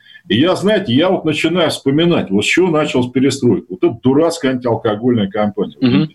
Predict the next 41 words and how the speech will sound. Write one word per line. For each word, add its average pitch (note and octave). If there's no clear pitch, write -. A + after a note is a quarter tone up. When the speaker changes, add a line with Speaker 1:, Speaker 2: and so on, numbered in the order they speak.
Speaker 1:
Ну, B3
когда, D3
знаете, F#3+
купить D3
бутылку D3
вина D#3
в B2+
магазине B2+
на G#2+
день E3
рождения, D3
паспорт -
надо A2+
было G2
предъявлять, B2+
что A2+
у A2+
тебя D#3+
там, G2
например, G2
завтра D3
день B2
рождения. B2+
Причём E3+
ты D#3
говорил, D#3+
ну, G#2
почему F3
одна-то D#3
хоть F3
бутылка G2
вина? A#2+
Ну, G#2+
у -
меня E3
придёт C#3+
там, A#2
может B2
быть, G2
шесть C#3
человек. A#2